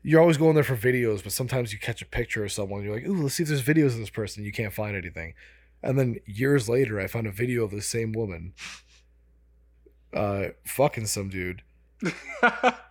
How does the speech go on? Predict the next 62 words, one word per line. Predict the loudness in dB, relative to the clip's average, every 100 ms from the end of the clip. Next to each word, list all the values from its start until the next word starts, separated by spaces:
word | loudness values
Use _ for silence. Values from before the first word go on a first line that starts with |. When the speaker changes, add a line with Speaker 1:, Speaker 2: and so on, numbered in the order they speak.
| _ _ _ _ _ 0
Speaker 1:
And | 4 6 4 2
Speaker 2:
I | 0
don't |
know | 0
why | -2
that | -4
was | -8 -10
funny, | -12 -12
but | -2 2
Speaker 1:
<laughs> | 6
it | 6 6
was | 4 4
funny. | 2 2 -2 -14 -20 -20 _
Speaker 2:
Sorry. | -4 4
Speaker 1:
Years | 6 6
later, | 6
I | 4
found | 6 4
this | 4
woman, | 2 4
and | 4
I |
was | 4
like, | 2 4
"Oh | 2
my | 2
God, | -2 -2
nostalgia, | -2 0 0 0 -2
let's | -4 -6 -2
do | 2
it." | 2 0 -12 -20 -20 _ _ -2
And | 2
so | 4
I'm | 6
watching | 6 2 2 0
this | 0
shit, | 2 2 2 -4 -20 _ _ _ _
and | 2 4 4 2 -4 _ _ _
it's | 0 2
a | 2
video | 2 4 6
of | 6 6
her | 2 2
fucking, | 2 0 2 0 -2
I | -2
guess | 0 -2
in | 0
your, | 0 0
in | 0
your | 0
definition, | 2 2 0 -2 0
she's | -2 -4
fucking | 0 2 2
some | 2 2 2
bull | 4 6 6
while | 6 2 2
her |
dude's | -2 -2 -2
watching | 0 0 0 -4
from | -6
the | -2
background. | 2 2 0